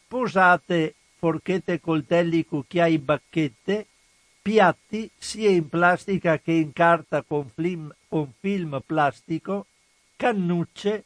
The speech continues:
mescolatori per bevande, aste per palloncini, esclusi per uso industriale o professionale, contenitori con e-, o senza coperchio,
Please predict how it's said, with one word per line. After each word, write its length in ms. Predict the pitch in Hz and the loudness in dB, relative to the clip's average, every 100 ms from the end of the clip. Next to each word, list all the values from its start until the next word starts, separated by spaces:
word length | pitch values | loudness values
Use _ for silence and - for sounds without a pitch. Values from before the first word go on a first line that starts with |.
| _ _ _ | _ _ _
mescolatori 1160 | 175 202 254 - - 185 165 151 170 175 160 156 | -6 -4 -4 -6 -6 -2 -2 -2 -2 -2 -2 -2
per 240 | 165 151 | -2 -4
bevande, 760 | 143 147 139 143 143 143 175 185 _ _ _ _ | -2 -2 2 0 0 -6 -6 -8 _ _ _ _
aste 540 | - 302 - - 180 165 | 2 2 0 -6 -6 -4
per 320 | - 180 160 - | -4 -4 -4 -2
palloncini, 1080 | 196 196 175 165 147 - 165 147 147 190 202 _ _ _ | 0 0 0 -2 -4 -4 -2 -2 -4 -8 -8 _ _ _
esclusi 720 | - 131 - 170 214 196 165 | -10 -10 -8 -8 -6 -4 -4
per 260 | 135 147 139 | -2 -4 -2
uso 280 | 180 180 165 | -2 -2 -2
industriale 840 | 147 143 151 - 143 147 160 165 | -4 -6 -10 -10 -6 -2 -2 -2
o 100 | 147 | -4
professionale, 1120 | 127 147 - 147 - 156 143 143 143 139 185 196 _ _ _ _ _ | -6 -8 -6 -8 -6 -6 -6 -4 -6 -6 -8 -12 _ _ _ _ _
contenitori 1000 | 247 262 202 190 180 170 202 202 185 160 | -6 -4 -2 -2 -2 -4 -2 0 0 -2
con 380 | - 202 170 151 - _ | -2 -2 -2 -6 -10 _
e-, 220 | - 131 - | -8 -8 -4
o 160 | 175 | -4
senza 540 | 165 - 208 180 - 160 | -4 -2 -4 -2 -4 -4
coperchio, 840 | 165 147 156 151 135 - 175 208 | -4 -2 0 0 -2 -4 -4 -4